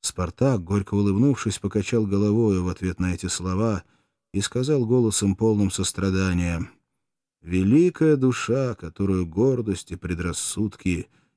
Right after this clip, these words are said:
измельчили! Да кто же установил на земле две различные породы людей,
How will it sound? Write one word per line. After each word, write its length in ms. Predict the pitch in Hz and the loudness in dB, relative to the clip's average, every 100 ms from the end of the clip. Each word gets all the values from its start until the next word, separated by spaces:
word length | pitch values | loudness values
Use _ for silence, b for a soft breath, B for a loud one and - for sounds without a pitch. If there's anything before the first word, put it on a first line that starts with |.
| - | -2
измельчили! 1000 | 95 90 90 80 - - 101 98 71 - _ _ _ _ _ | 0 2 0 -2 -6 -2 0 -2 -4 -14 _ _ _ _ _
Да 120 | - 113 | -2 0
кто 280 | - 160 | 2 4
же 120 | 139 143 | 4 2
установил 720 | 127 - 135 135 139 135 120 | 2 2 4 6 6 6 4
на 120 | 107 | 2
земле 400 | 95 110 113 123 | 2 4 4 4
две 240 | 98 120 | 4 4
различные 600 | 113 107 98 123 - 104 98 | 4 2 2 2 2 0 2
породы 400 | 101 110 104 104 | 2 2 4 2
людей, 540 | 101 95 123 113 | 2 2 4 4